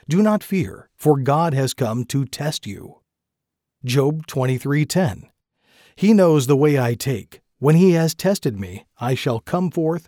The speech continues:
as gold." Psalm sixty-six ten.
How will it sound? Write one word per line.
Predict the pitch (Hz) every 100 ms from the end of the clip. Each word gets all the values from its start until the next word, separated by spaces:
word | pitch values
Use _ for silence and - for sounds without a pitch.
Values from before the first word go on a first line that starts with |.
| -
as | 127 127
gold." | 123 104 92 71 - _ _ _ _ _ _ _ _
Psalm | - 160 151 147
sixty-six | - 170 - 151 131 151 143
ten. | - 160 135 90